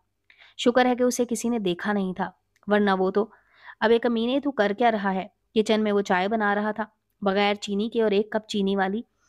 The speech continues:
आंटी शुगर पेशेंट थी। मीठी चाय सबा को बनाकर दे रहा था। बासित और सुहेल उसके दर्द दिल के मुंतजिर किचन में ही मौजूद थे। वहां तो सब उल्टा हो रहा था। "जन का मुरीद है अपना यार,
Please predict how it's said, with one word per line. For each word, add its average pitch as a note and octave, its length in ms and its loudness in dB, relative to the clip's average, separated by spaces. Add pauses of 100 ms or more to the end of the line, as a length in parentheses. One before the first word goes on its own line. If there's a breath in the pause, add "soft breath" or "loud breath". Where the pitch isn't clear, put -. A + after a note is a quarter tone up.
(260 soft breath)
आंटी A3 280 0
शुगर G#3 320 0
पेशेंट F#3 480 -6
थी। F#3 100 -14 (600 soft breath)
मीठी A#3 280 2
चाय A3 240 2
सबा G3+ 260 -2
को G3+ 100 -2
बनाकर F#3 380 -4
दे F3 160 -4
रहा F3+ 180 -6
था। F#3 180 -12 (600 loud breath)
बासित A3+ 340 0
और B3+ 60 -2
सुहेल A3+ 380 0
उसके A3+ 180 -2
दर्द G3+ 280 0
दिल G#3 240 2
के A3 100 -4
मुंतजिर G3 560 -4
किचन A3 220 -2
में G#3 120 0
ही G#3+ 100 -2
मौजूद F#3 360 -4 (120)
थे। - 120 -12 (520)
वहां G3+ 200 2
तो G#3+ 100 -2
सब G#3 200 0
उल्टा F#3 220 0
हो G3+ 160 -2
रहा F3+ 200 -4
था। F#3 160 -12 (640 loud breath)
"जन A3+ 240 4
का G#3+ 140 2
मुरीद G3 340 0
है A3+ 120 0
अपना G#3 240 -4
यार, E3+ 340 -2